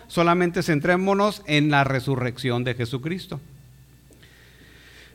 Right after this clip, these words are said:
Bueno, pensar de esa manera es desafortunado, dice este pastor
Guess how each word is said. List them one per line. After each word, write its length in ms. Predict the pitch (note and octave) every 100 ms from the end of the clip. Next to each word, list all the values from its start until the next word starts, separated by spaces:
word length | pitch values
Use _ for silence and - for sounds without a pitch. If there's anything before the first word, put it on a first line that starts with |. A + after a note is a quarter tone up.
| -
Bueno, 400 | F3 A#3+ G#3 -
pensar 380 | D#3+ C3 F3+ A3
de 80 | A#3
esa 140 | A3
manera 580 | B3 B3+ C#4+ A#3+ B3 A3+
es 180 | F3 F#3
desafortunado, 880 | G#3 G3 F#3 G3 G3 A3 C4+ C#4 A3
dice 600 | F#3+ - F3+ E3+ D#3 C3
este 180 | D3 D#3+
pastor 440 | E3+ D#3+ C4 C4